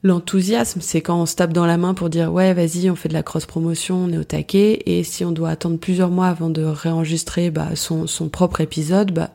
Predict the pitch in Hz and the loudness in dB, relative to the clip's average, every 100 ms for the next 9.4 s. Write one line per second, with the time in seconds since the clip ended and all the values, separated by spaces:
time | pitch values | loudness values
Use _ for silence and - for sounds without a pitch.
0 | - - 151 170 160 160 160 156 - - | -6 -4 -2 0 0 0 -2 -2 -4 -12
1 | - - - - 165 143 180 185 185 190 | -16 -16 -16 -2 0 4 4 4 4 2
2 | 190 202 190 160 151 151 180 180 - 170 | 4 0 0 -2 -2 0 0 0 0 -2
3 | 170 175 175 190 190 190 - - - 160 | -2 -2 2 2 0 -6 -18 -20 -6 -2
4 | 165 160 156 151 151 143 147 - - 170 | 0 0 -2 -4 -6 -8 -12 -16 -6 -2
5 | 165 151 156 151 185 196 196 185 165 156 | -2 -2 -6 2 2 2 0 -2 -2 -2
6 | 156 156 151 - 156 156 190 208 208 208 | 0 -2 -2 -2 0 4 6 6 6 4
7 | 175 170 185 233 220 214 202 175 185 196 | 2 0 0 0 2 0 2 2 2 0
8 | 170 156 156 160 - 185 170 - 165 160 | -4 -4 -4 -6 -2 -2 -2 -4 -4 -2
9 | 156 - 185 | -4 -2 -2